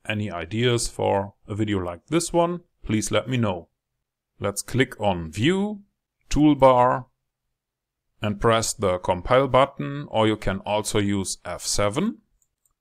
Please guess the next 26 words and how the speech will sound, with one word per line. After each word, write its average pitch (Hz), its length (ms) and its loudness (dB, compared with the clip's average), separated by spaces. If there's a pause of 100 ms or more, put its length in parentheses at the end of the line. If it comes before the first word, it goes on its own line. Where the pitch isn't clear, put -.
(160)
We 107 100 2
don't 175 280 4
have 165 200 0
any 101 260 0
errors, 110 600 4
and 95 240 -6
in 90 140 -8
that 123 260 0
case 113 340 0
we 117 80 -4
can 101 220 -4
click 120 280 -4
on 107 140 0
a 101 60 0
little 104 260 -2
button 87 360 -4
here 135 280 0
or 202 220 -2
press - 260 -4
F - 140 -12
four 123 340 4
to 131 160 -4
go 95 160 -2
back 85 400 -8
to 123 80 -2
MetaTrader. 120 800 -4